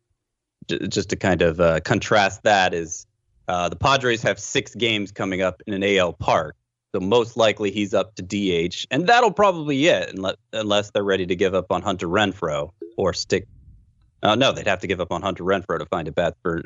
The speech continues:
for Naylor. So I, I suspect that'll be a short-term stay. Uh, but Biggio, you know, he can play four different positions.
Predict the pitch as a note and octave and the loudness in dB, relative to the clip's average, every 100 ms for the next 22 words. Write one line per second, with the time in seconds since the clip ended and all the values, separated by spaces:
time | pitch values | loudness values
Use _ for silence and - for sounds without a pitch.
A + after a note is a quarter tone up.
0 | - E2+ F#2 D#2+ C#2+ D2 - F2+ G2 B2 | -4 2 2 2 -4 -6 0 4 4 4
1 | B2+ A#2+ B2+ - A#2+ G2+ G2 G2+ G2+ G2+ | 2 2 -6 -2 -2 2 2 2 2 -2
2 | F#2 - G2+ G2 - A2+ G#2 B2 A#2+ C3 | -4 -4 -6 -6 -6 -6 -2 2 2 2
3 | _ _ _ _ _ _ _ G#2+ G2+ G2 | _ _ _ _ _ _ _ 2 4 2
4 | F2+ G#2 G2+ C#3+ D3 D3+ C#3+ C3 B2+ A#2+ | 2 -2 2 2 2 4 6 6 4 0
5 | A2+ - _ _ _ _ _ - A2 F#2 | -4 -12 _ _ _ _ _ -6 -2 -2
6 | F2 A2+ A2 G2 - A#2+ A2+ G#2+ G#2 A#2+ | -2 -4 -2 -4 0 4 4 4 0 0
7 | B2 B2 A#2 A#2 - F#2+ G2 G2 G2 F2+ | 2 2 0 -4 -6 -2 -2 -2 -2 -2
8 | F2+ - - | -4 -8 -16